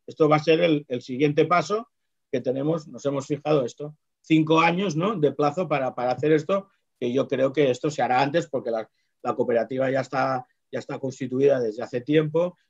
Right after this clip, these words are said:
por lo tanto se trata de ver cuándo lo hacemos, ¿no? Ahora estamos concentrados en el lanzamiento de, de la fase dos, ¿no? de la campaña de Navidad, etcétera, pero yo creo que inmediatamente ya iremos pensando en esto.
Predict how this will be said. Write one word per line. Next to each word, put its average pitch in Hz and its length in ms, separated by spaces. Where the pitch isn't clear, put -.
por 120 120
lo 107 40
tanto 113 200
se 117 140
trata 120 260
de 123 120
ver 131 200
cuándo 131 300
lo 127 80
hacemos, 104 420
¿no? 151 80
Ahora 127 200
estamos 143 320
concentrados 135 680
en 127 100
el 123 120
lanzamiento 131 680
de, 131 280
de 127 100
la 123 120
fase 143 300
dos, 185 280
¿no? 196 280
de 131 100
la 123 100
campaña 127 400
de 131 60
Navidad, 135 420
etcétera, 147 520
pero 123 140
yo 120 120
creo 131 180
que 143 80
inmediatamente 135 720
ya 135 300
iremos 127 320
pensando 131 640
en 113 160
esto. - 240